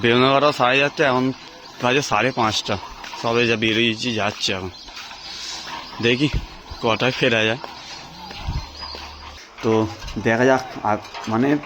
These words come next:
এমনই ঠাকুরটা হয়েছে, আমরা যে কজন যাচ্ছি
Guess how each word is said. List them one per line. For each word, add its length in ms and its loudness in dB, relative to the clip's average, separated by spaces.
এমনই 460 6
ঠাকুরটা 420 4
হয়েছে, 260 4
আমরা 220 6
যে 80 6
কজন 280 6
যাচ্ছি 260 4